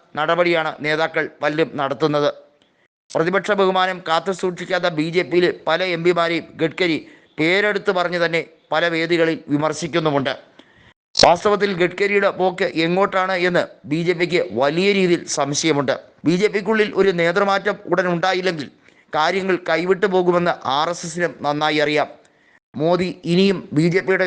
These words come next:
നേതാവായി ഇരിക്കുന്നത് ബി ജെ പിയെ സംബന്ധിച്ചിടത്തോളം അപകടം തന്നെയാണെന്ന് കൃത്യമായി മോഹൻ ഭഗവത്തിന് അറിയാം. അമിത്ഷായ്ക്കും നരേന്ദ്രമോദിക്കുമുള്ള പ്രാതിനിധ്യമൊക്കെ കുറഞ്ഞു കഴിഞ്ഞിരിക്കുന്നു. യോഗിയെയും ജനങ്ങൾ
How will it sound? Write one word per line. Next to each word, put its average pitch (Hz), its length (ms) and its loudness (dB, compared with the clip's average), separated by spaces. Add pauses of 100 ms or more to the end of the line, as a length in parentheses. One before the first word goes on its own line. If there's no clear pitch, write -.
നേതാവായി 175 440 0 (140)
ഇരിക്കുന്നത് 170 420 0 (440)
ബി 151 160 2
ജെ 185 140 2
പിയെ 185 180 2
സംബന്ധിച്ചിടത്തോളം 165 580 0 (360)
അപകടം 180 420 0
തന്നെയാണെന്ന് 160 460 0 (840)
കൃത്യമായി 170 440 0 (180)
മോഹൻ 165 340 0
ഭഗവത്തിന് 151 460 0 (140)
അറിയാം. 143 240 -2 (720)
അമിത്ഷായ്ക്കും 170 580 0 (580)
നരേന്ദ്രമോദിക്കുമുള്ള 175 840 2 (160)
പ്രാതിനിധ്യമൊക്കെ 160 840 0 (260)
കുറഞ്ഞു 165 320 2
കഴിഞ്ഞിരിക്കുന്നു. 143 480 0 (520)
യോഗിയെയും 175 480 2 (180)
ജനങ്ങൾ 160 320 0